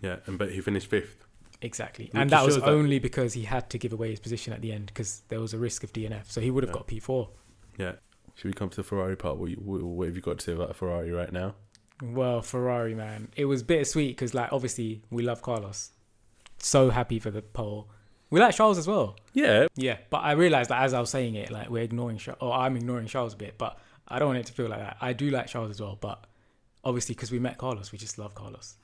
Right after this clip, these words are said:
Speaker 1: Yeah.
Speaker 2: <laughs> That's literally what it comes down to, sorry. Um,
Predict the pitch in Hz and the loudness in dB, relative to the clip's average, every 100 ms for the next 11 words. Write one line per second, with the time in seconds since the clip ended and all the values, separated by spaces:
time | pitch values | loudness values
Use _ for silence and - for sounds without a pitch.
0 | - 90 95 - - 143 165 - 135 - | -6 -4 -4 -8 -8 -4 -2 0 0 0
1 | - - 156 156 160 165 139 139 131 139 | -8 0 4 6 6 4 2 2 2 0
2 | 127 127 120 110 117 110 107 107 - - | 0 -2 -4 -6 -6 -6 -8 -12 -20 -20
3 | - - 117 120 120 117 | -12 -6 -2 0 -2 -6